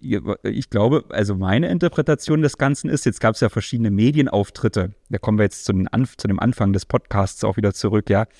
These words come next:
Ich weiß nicht, ob du es gesehen hast oder hat wahrscheinlich jeder gesehen. Da ist ja die Bärbel Baas, äh,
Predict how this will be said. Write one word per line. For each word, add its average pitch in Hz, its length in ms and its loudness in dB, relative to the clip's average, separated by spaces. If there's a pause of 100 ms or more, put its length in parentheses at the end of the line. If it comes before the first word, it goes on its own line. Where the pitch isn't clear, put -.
(240)
Ich - 40 -20
weiß 98 100 0
nicht, 110 80 2
ob - 100 0
du 104 80 0
es - 80 -6
gesehen 101 240 2
hast 107 160 0
oder 92 120 -2
hat 92 160 -6
wahrscheinlich - 360 -2
jeder 107 220 2
gesehen. 104 360 2 (320)
Da - 100 -12
ist - 100 -4
ja 95 80 0
die 95 100 0
Bärbel 98 340 2
Baas, 101 420 -2
äh, 98 600 2